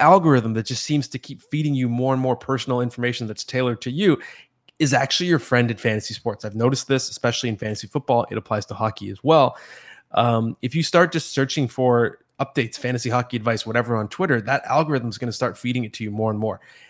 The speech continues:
And I find, especially in football, I don't search as much hockey 'cause I'm more, I am the source of the information in hockey. But in football, I'm just getting fed, "Oh, this player is coming back from an injury. Pick up this player." All these advanced stats from fantasy experts. It starts just giving it to you. You don't even have to search anymore.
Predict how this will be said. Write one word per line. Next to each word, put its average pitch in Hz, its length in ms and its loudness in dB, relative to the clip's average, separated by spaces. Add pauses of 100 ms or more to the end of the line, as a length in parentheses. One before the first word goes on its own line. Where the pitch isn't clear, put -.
(180)
And - 100 2
I 143 120 6
find, 120 440 2 (120)
especially 117 400 -2
in 110 80 -4
football, 175 260 4
I 131 80 6
don't 151 140 2
search - 280 4
as 123 60 0
much 123 340 2
hockey 147 280 2
'cause 101 120 -8
I'm 120 120 0
more, 117 240 2
I 117 80 -2
am 139 160 2
the 117 80 0
source 110 260 0
of 101 80 -6
the 104 60 -4
information 104 460 -8
in 101 40 -6
hockey. 147 300 0
But 113 180 -6 (260)
in 123 120 -2
football, 151 420 6 (240)
I'm 143 140 4
just - 320 6
getting 143 260 6
fed, - 540 4
"Oh, 143 160 4
this 127 160 -2
player 147 260 4
is 127 100 2
coming 135 220 -2
back 131 200 0
from 135 80 -4
an 131 40 2
injury. 120 220 0
Pick - 180 -6
up - 140 -6
this 139 100 -4
player." 110 320 0
All 123 100 2
these 135 160 4
advanced 123 400 2
stats 123 300 4 (300)
from 120 180 0
fantasy 123 380 4
experts. 120 420 2 (260)
It 143 120 -4
starts 170 300 4
just 117 200 -2
giving 185 280 6
it 117 140 -2
to 107 120 -8
you. 104 60 -10
You 117 100 -4
don't 147 80 4
even 147 140 2
have 156 140 2
to 143 60 -4
search 214 360 2
anymore. 120 400 2